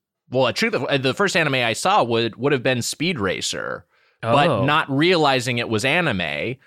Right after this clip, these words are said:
Speaker 1: you know, watching the English dub of that and, and being played on American T V. And also, like, as a kid, just, like, thinking, like, "That looks weird," or "That looks different," just 'cause it was stylized in a way different than Western animation.
Speaker 2: Yeah.
Speaker 1: And having that response. But liking it.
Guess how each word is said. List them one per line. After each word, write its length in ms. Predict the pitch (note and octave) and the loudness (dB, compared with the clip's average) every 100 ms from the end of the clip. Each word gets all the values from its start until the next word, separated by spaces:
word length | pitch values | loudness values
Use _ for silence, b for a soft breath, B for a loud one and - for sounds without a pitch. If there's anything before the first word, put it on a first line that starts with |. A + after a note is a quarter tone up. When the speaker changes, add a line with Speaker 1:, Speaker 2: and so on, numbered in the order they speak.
| b | b
Speaker 1:
you 100 | A#2 | -2
know, 120 | A#2 | 0
watching 360 | A2+ B2+ - B2+ | 2 0 0 -2
the 80 | A#2+ | -2
English 300 | B2 A#2 - | -2 -2 0
dub 200 | B2 A#2+ | 0 0
of 140 | G#2+ | 0
that 260 | A2 A2 A2 | 0 0 0
and, 300 | G#2 G#2 - | -2 -4 -4
and 220 | G#2+ F#2+ | -6 -4
being 240 | A2 G#2+ | -4 -4
played 260 | G2+ A#2 G#2+ | -2 0 0
on 100 | G#2 | -2
American 460 | G#2 G#2+ G#2+ G#2+ | 0 0 0 -4
T 300 | F#2+ - G2 | -6 -6 -6
V. 420 | F#2 A#2+ A#2 G#2 B B B | -2 0 0 -2 B B B
And 140 | C#3 | 2
also, 280 | C#3 C#3+ E3 | 2 2 0
like, 220 | C3 B2+ A#2+ | 0 0 0
as 120 | B2 | -2
a 60 | A#2 | -4
kid, 380 | - D3+ C3 | -2 0 0
just, 280 | A2 B2+ - | 0 -4 -4
like, 240 | B2 A2 - | -2 -2 -4
thinking, 460 | - C3 A#2 A#2 | -4 -2 0 0
like, 340 | A2 G#2 G#2 G#2+ | 0 0 -2 -4
"That 240 | B2+ C#3+ C#3 | -2 0 0
looks 420 | C#3+ C#3 - - | 0 0 -4 -8
weird," 560 | - A2 B2 B2 G#2+ F#2 | -10 -4 0 2 0 0
or 80 | G#2 | 0
"That 180 | B2 B2 | 0 0
looks 240 | B2+ - | -4 -4
different," 640 | - A#2+ - G2+ - - - b | -2 -2 -2 -6 -6 -12 -18 b
just 160 | D#3 C#3+ | -4 -2
'cause 140 | D3+ | 0
it 40 | |
was 140 | D3 B2+ | 0 -2
stylized 560 | - D3+ C3+ A#2 A2+ | 0 0 2 0 -2
in 80 | A#2 | -2
a 40 | A2+ | 0
way 140 | A2 | 0
different 320 | G#2 A2+ G#2+ | -2 -4 -4
than 140 | G2 G#2 | -2 0
Western 380 | A#2 - G#2+ | -2 -2 -4
animation. 720 | G2 F2+ F2 C#2 D#2 - C#2 - | -4 -4 -6 -8 -8 -8 -10 -10
Speaker 2:
Yeah. 160 | - B2 | -4 -2
Speaker 1:
And 60 | A2+ | 0
having 240 | A2 G2+ | 0 0
that 180 | A2 G#2 | -2 -2
response. 680 | G#2+ - F#2+ D2 A1 - - b b b b b _ _ _ | -4 -4 -4 -4 -8 -12 -12 b b b b b _ _ _
But 160 | E3 A3+ | 0 2
liking 320 | E3 D#3+ G#2+ | 2 2 0
it. 220 | C3 - | -2 -4